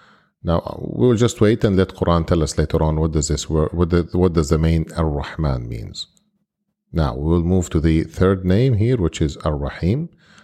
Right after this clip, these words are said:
Ar-Rahim is a direct translation into,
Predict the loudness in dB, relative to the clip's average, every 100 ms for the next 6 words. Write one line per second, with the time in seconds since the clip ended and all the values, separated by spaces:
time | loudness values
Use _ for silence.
0 | _ -4 0 0 0 0 2 0 2 2
1 | 2 -2 -2 0 2 2 0 2 -2 0
2 | -2 -2 0